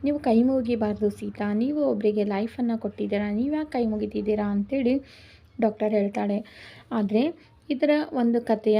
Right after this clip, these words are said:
ಹಿಂದೆ ಏನಾಗಿರ್ತದೆ ಅಂತಂದರೆ, ಸೀತಾ ತಂದೆಗೆ ಅನಾರೋಗ್ಯ ಇರುವ ಕಾರಣ ಅವಳು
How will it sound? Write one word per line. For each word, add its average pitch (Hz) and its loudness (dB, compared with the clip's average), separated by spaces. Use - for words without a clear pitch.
ಹಿಂದೆ 233 2
ಏನಾಗಿರ್ತದೆ 226 0
ಅಂತಂದರೆ, 202 0
ಸೀತಾ 339 2
ತಂದೆಗೆ 226 4
ಅನಾರೋಗ್ಯ 240 2
ಇರುವ 214 4
ಕಾರಣ 208 0
ಅವಳು 220 2